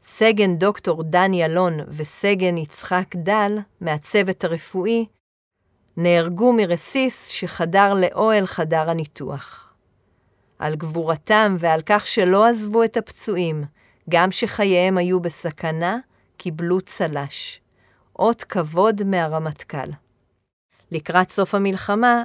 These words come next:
עברו חיילי הגדוד לטפל בפצועים בקרבות במצרים. לאחר המלחמה, חיילי היחידה הקימו את אתר הזיכרון הזה. על האבן שלפניכם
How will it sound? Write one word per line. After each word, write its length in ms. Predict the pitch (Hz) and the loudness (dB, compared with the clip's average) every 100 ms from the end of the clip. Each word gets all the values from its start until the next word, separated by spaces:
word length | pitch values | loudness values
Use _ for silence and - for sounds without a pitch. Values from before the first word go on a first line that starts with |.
| - | -4
עברו 340 | 180 185 233 | -6 -2 -2
חיילי 400 | 247 254 208 196 | 2 4 4 4
הגדוד 440 | 196 190 190 247 220 | 4 2 0 -2 0
לטפל 460 | 190 - - 196 | -2 -2 0 0
בפצועים 720 | 196 196 - - 202 240 240 220 | 0 -4 -4 -4 0 2 2 0
בקרבות 720 | 196 165 170 160 180 208 196 | -2 -2 -4 0 0 0 -2
במצרים. 680 | 190 175 - 165 147 143 135 _ _ _ _ _ _ _ _ _ - | -2 -2 -8 -6 -6 -6 -14 _ _ _ _ _ _ _ _ _ -4
לאחר 300 | 185 185 247 | 0 2 4
המלחמה, 800 | 262 269 233 208 - 190 190 180 | 4 6 4 2 0 2 4 2
חיילי 440 | 180 - 180 185 233 | 0 0 2 4 4
היחידה 800 | 254 240 214 - 180 170 180 185 175 | 4 2 0 -2 -2 2 2 0 -4
הקימו 540 | 170 - 233 240 240 | -12 -6 -2 2 2
את 180 | 202 - | 0 -2
אתר 340 | 165 - 180 185 | -8 0 0 0
הזיכרון 640 | 170 175 - 160 156 156 | -2 -6 -6 -6 -4 -4
הזה. 240 | 156 147 151 _ _ _ _ _ _ _ _ _ _ - | -6 -8 -12 _ _ _ _ _ _ _ _ _ _ -4
על 120 | 156 | 0
האבן 380 | 156 180 196 202 | 4 4 4 0
שלפניכם 760 | - 175 - 180 190 240 226 | 0 -4 -2 -4 -2 0 2